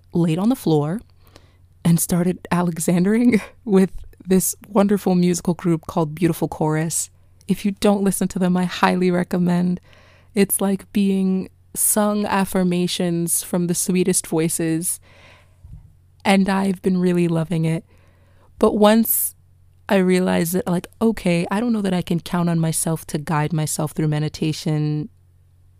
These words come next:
every single day. And I want to have a time limit that makes it short and sweet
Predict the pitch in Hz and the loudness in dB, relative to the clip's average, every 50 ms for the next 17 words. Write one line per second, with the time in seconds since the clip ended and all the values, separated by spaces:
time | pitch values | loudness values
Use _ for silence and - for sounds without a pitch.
0 | - - - 180 165 139 143 156 151 147 - 160 156 151 147 147 135 - - - | -10 -2 0 0 0 0 0 -2 -2 -2 -2 -2 -2 -2 -2 -4 -4 -6 -8 -8
1 | - - - - _ _ _ _ _ _ - - - - - - - - - - | -8 -12 -14 -16 _ _ _ _ _ _ -20 -20 -20 -20 -20 -20 -20 -20 -20 -20
2 | - _ _ _ _ _ _ - 180 175 175 175 180 175 160 - _ _ - - | -20 _ _ _ _ _ _ 2 2 4 4 4 2 2 0 -6 _ _ -14 -8
3 | 165 156 180 190 190 196 - 185 165 165 151 160 - - - - 180 180 175 165 | -4 0 2 2 2 2 2 0 0 0 0 -2 -6 -4 0 2 2 4 4 4
4 | 160 156 151 156 165 - _ _ - - 175 170 - 165 175 185 - - - - | 2 2 0 -2 -4 -6 _ _ -6 -4 -2 0 0 0 0 0 -2 -2 -2 -2
5 | 170 165 - - - _ - - _ - - - - - 180 165 165 160 - - | -2 -2 -2 -4 -10 _ -20 -20 _ -8 -6 -4 -2 -2 0 0 0 -2 -4 -8
6 | - - - _ _ - 170 165 160 - - - - 165 160 156 - - - - | -12 -18 -18 _ _ -4 -2 -2 0 0 0 0 0 0 0 -2 -4 -6 -12 -18